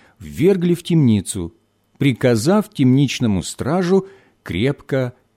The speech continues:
стеречь их. Получив такое приказание,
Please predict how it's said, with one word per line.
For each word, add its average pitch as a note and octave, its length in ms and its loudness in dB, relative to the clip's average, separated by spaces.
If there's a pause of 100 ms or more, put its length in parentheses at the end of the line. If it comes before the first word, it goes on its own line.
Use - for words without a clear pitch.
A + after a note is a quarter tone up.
(160)
стеречь G#2+ 760 -2
их. - 380 -12 (1300)
Получив A#2+ 500 0
такое B2+ 380 0
приказание, A2 840 -4